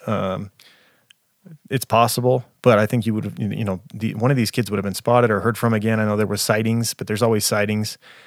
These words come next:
when you have something like this happen. Um, so yeah, that's my theory. I think, uh, I know the, the wife had heard a, a thump.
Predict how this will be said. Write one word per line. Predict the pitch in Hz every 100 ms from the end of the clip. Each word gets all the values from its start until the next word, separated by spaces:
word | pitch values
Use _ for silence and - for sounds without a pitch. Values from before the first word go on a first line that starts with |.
| - _ _ _
when | 110
you | 104
have | 104
something | - 104 101
like | 98
this | 101 98
happen. | 110 107 107 104 98 _ _ _
Um, | - 104 95 110 _ _ _ _ _ _ _ _ - - - _ _
so | -
yeah, | 123 107 90 - -
that's | 117 117
my | 127 113
theory. | - 113 110 104
I | 107
think, | - 120 110 - - _ _ _ -
uh, | 110 104 101 - - - - _ _
I | -
know | 113 110
the, | 110 104 101 - - -
the | 110
wife | 104 110 110 -
had | 98
heard | 95 110
a, | 101 76
a | 95
thump. | - 117 123